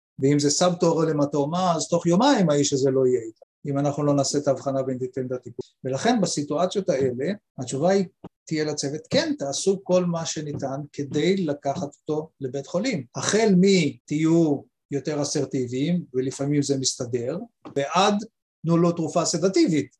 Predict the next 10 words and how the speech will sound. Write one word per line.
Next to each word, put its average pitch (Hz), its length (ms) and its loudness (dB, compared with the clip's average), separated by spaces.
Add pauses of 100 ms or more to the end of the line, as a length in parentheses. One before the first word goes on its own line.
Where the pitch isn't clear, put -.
כדי 139 240 0
להרגיע 147 360 0
אותו, 165 300 0
ותיקחו - 380 -12
הכל 175 320 -4
בהתאם 170 400 2
לרמה. 160 540 4 (360)
אנחנו 147 240 -2
תמיד 220 400 2
נעדיף 170 640 2